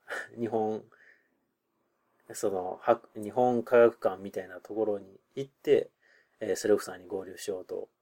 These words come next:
思っています。うん。なかなか東京の地理も分かっていないんで、なんか、<laughs> 時間通りに行くか分かんないですけど。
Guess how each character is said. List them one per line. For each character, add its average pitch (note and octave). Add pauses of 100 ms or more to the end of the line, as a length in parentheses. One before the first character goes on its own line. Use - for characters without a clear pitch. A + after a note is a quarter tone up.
思 F#2+
っ -
て -
い F#2
ま -
す。 - (1800)
う G#2+
ん。 G#2 (560)
な C3+
か D3
な C#3
か B2 (160)
東 C3
京 B2+
の A#2+
地 A2
理 G#2
も F#2+
分 G2+
か G#2+
っ -
て -
い G#2
な F#2+
い F2+
ん E2
で、 F2+ (640)
な G#2
ん G2+
か、 G2+
<laughs> - (640)
時 A2
間 A#2+
通 A2+
り F#2+
に F#2
行 -
く -
か F#2+
分 F2
か G2+
ん F#2+
な F2
い E2+
で F2
す -
け F#2+
ど。 F2+